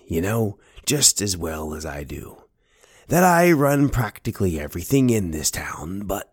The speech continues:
the Bailey Building and Loan.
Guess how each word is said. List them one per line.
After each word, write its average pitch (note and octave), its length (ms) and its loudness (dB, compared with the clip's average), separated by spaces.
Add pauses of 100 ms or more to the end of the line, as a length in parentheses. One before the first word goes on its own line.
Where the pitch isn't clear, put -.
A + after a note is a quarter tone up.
the G#2+ 200 -2
Bailey E2+ 640 -4
Building E2+ 480 -4
and E2+ 280 -4
Loan. - 480 -10